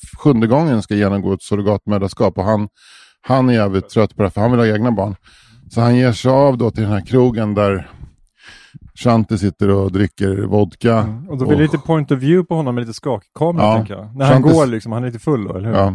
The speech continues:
Speaker 1: och sen ser man, plötsligt ser man, så ser man, eh, Shanti stannar upp för att ta fram sig. Då ser man en sån här lasersikte på hans panna.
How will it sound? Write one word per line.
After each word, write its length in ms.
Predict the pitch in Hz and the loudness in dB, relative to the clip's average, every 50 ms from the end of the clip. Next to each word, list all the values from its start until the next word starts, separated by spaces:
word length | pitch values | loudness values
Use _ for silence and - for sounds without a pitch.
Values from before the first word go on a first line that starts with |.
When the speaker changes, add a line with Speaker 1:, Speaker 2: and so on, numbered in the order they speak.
| - - | -4 -4
Speaker 1:
och 80 | - | 0
sen 120 | - 120 123 | 2 2 2
ser 180 | 107 139 131 123 | 4 4 4 4
man, 160 | 117 117 113 | 2 2 0
plötsligt 280 | - 127 113 131 131 - | 0 0 0 2 0 0
ser 160 | - - 170 | 2 2 4
man, 120 | 143 135 - - _ _ _ _ _ _ _ _ _ _ - - _ _ _ _ _ _ _ - 113 120 120 | 4 2 0 -4 _ _ _ _ _ _ _ _ _ _ -20 -20 _ _ _ _ _ _ _ -18 -14 -12 -10
så 60 | 120 - - - | -10 -10 -10 -8
ser 220 | - - 135 131 123 | -2 2 4 4 4
man, 240 | 120 120 113 113 110 | 4 4 2 4 4
eh, 840 | 113 110 110 107 107 113 117 - 107 110 110 92 90 104 117 113 101 | 4 4 4 4 2 2 0 -2 -2 -4 -4 -4 -6 -6 -6 -6 -6
Shanti 320 | - - 123 113 104 110 | -2 0 0 0 0 -2
stannar 280 | - - 123 117 120 120 | -2 0 2 4 4 4
upp 160 | 113 104 - | 4 2 0
för 100 | - 110 | 0 -4
att 60 | 101 | -2
ta 100 | - 104 | -2 -2
fram 200 | - - 110 104 | -2 0 0 -2
sig. 220 | - - 131 127 107 | 0 0 0 0 2
Då 120 | 107 117 | 2 0
ser 200 | - - 131 123 | 2 2 2 2
man 140 | 117 113 117 | 2 2 0
en 80 | 117 | 0
sån 120 | - - 113 | 0 0 0
här 360 | 110 104 104 104 104 107 107 | 2 2 2 2 0 -2 -2
lasersikte 1160 | - 120 127 123 113 104 - - - 101 98 90 - - - 131 127 - _ - 104 104 95 87 _ - _ _ _ _ - | -2 0 0 2 2 0 -2 -4 -6 -4 -4 -4 -6 -4 -4 -4 -4 -4 _ -10 -8 -8 -8 -8 _ -18 _ _ _ _ -2
på 80 | - 113 | 0 0
hans 200 | 107 110 104 - | 2 0 0 -4
panna. 460 | - - 113 117 117 131 127 - 85 | -2 0 0 2 2 0 -2 -6 -8